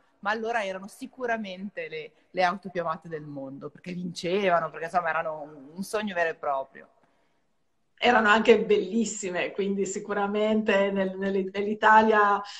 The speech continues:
Speaker 2: della, della rinascita del dopoguerra veramente erano
Speaker 1: Eh,
Speaker 2: molto
Speaker 1: sì.
Speaker 2: ambite, anche
Speaker 1: Poi, poi
Speaker 2: Lancia,
Speaker 1: magari
Speaker 2: insomma,
Speaker 1: ne, ne,
Speaker 2: diciamo
Speaker 1: ne guardiamo qualcuna insieme, poi magari, perché poi uno quando le vede dice, "Ma già, quella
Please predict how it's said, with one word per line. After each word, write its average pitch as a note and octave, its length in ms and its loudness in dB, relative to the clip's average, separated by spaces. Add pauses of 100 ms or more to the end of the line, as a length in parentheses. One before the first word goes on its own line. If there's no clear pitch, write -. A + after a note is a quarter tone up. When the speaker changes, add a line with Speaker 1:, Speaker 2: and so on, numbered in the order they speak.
(200)
Speaker 2:
della, G3 280 0
della G3+ 260 2
rinascita G#3 580 0
del G3+ 160 0
dopoguerra G3 1080 0
veramente G3 540 -6
erano F#3 240 -6
Speaker 1:
Eh, G3+ 100 -2
Speaker 2:
molto F3+ 260 -4
Speaker 1:
sì. F#3 40 -10
Speaker 2:
ambite, C#3 540 -8
anche F3+ 380 -6 (140)
Speaker 1:
Poi, G#3+ 220 6
poi A3+ 140 0
Speaker 2:
Lancia, G3+ 60 -2
Speaker 1:
magari G#3 260 2
Speaker 2:
insomma, F#3+ 300 -2
Speaker 1:
ne, F3 100 -2
ne, E3+ 280 -6
Speaker 2:
diciamo F#3+ 320 -8
Speaker 1:
ne F#3 180 0
guardiamo G#3 500 4
qualcuna G3+ 480 -2
insieme, G3 500 -4
poi E3+ 160 -4
magari, F3 380 0
perché E3 200 -12
poi F#3 300 0
uno F3+ 240 -4
quando F3+ 220 -2
le F#3+ 100 -8
vede F#3+ 200 -8
dice, G#3 200 -10
"Ma A3+ 220 -4
già, G#3+ 440 2
quella G#3+ 540 -4